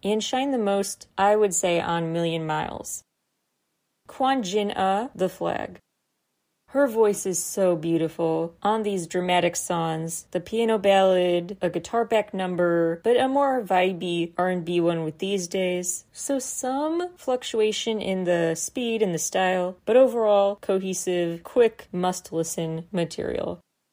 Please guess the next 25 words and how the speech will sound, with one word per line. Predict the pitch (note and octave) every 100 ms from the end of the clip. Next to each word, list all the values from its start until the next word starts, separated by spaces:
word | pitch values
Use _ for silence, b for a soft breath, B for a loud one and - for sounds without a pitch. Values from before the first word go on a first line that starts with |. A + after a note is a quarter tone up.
| _ _ _ _ -
Anonymous, | G#3 B3 D4+ C#4+ G3 G3+ - - -
eleven | F#3 F#3 G#3+
eleven. | G#3+ F3+ D#3+ E3 F3 F#3 _ _ _ _ _ _
Some | - - B3 A#3
real | C4 C#4+ C4+
stirring, | - - G3+ G3 F#3 F3 F3 F3+
emotional | F#3 F3+ F#3 F#3+ F3
songs | F3+ E3+ E3 D#3+ D#3
like | E3 D#3+ D#3 -
Waterfall, | F#3 G#3+ A3 - G#3 F#3+ F#3+ F#3
Unbreak, | - D#3+ D3+ G3+ G#3+ G3 F#3 - _ _ _ _ _ -
but | F3 D4
a |
lighter | D4 B3+ A#3 A#3
feel | - G3+ F#3+
to | -
songs | G3 F#3+ F3 F3 F3
like | E3 D#3 -
Ladder | A#3+ C4+ C#4 A3 F#3+
and | - F#3 F3+ F3 -
eleven | F3+ F3+ E3+ E3+
eleven. | D#3 D#3 - - F3+ - _
The | A3
emotions, | A#3+ C4+ C4 B3+ A#3+ A3+ -
light | F#3+ A3 A3+ -